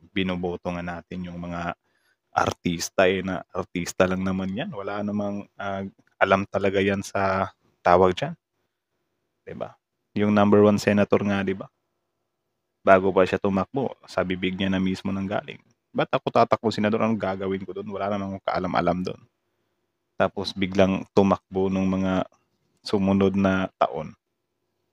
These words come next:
'Di ba? Pinanalo nga natin yun eh. Kahit hindi pa natin alam kung ano talaga yung gagawin niya. Ito kaya na,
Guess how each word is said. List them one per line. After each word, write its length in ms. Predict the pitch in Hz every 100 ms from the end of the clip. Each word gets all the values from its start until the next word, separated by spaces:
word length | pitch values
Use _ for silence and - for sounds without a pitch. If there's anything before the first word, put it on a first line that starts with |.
| _ _ _ _
'Di 140 | _ 90
ba? 220 | 90 82 - _
Pinanalo 560 | 98 98 98 92 92
nga 80 | 95
natin 480 | 92 90 90 92 90
yun 80 | 117 101
eh. 20 | _
Kahit 160 | 95 101
hindi 240 | 95 92 95
pa 80 | 92
natin 400 | 95 92 - 92
alam 240 | 90 95
kung 160 | 95 90
ano 160 | 95
talaga 320 | 95 92 95 95
yung 160 | 95
gagawin 480 | 95 90 90 90 90
niya. 160 | - -
Ito 240 | - -
kaya 240 | 92 92
na, 240 | 85 90